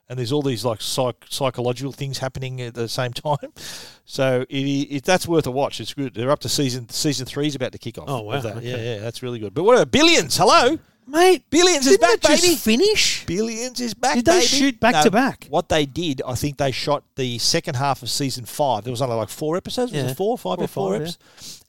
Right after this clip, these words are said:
Speaker 1: And I reckon they got straight into season
Speaker 2: That's what I'm
Speaker 1: six.
Speaker 2: saying, back to back, yeah.
Speaker 1: And so Axe is, appears not to be in it anymore.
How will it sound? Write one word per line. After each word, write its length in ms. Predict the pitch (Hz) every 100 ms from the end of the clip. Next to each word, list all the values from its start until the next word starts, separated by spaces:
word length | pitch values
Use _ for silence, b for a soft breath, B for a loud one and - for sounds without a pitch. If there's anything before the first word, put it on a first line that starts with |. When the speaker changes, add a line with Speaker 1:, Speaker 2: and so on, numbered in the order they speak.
| -
Speaker 1:
And 220 | 143 143
I 60 | 139
reckon 260 | 135 156 180
they 100 | 135
got 160 | 127
straight 400 | - - 139 143
into 140 | 139 120
season 280 | - 120 120
Speaker 2:
That's 100 | -
what 80 |
I'm 60 | 135
Speaker 1:
six. 80 | 120
Speaker 2:
saying, 140 | 135
back 120 | 117 120
to 60 |
back, 220 | 127 117 -
yeah. 80 |
Speaker 1:
And 120 | 147 143
so 280 | - 156 -
Axe 420 | 202 214 - - -
is, 260 | 175 143 - -
appears 340 | - - 165 127
not 140 | 147
to 60 | 123
be 120 | 131
in 80 | 151
it 80 | 127
anymore. 340 | 107 90 80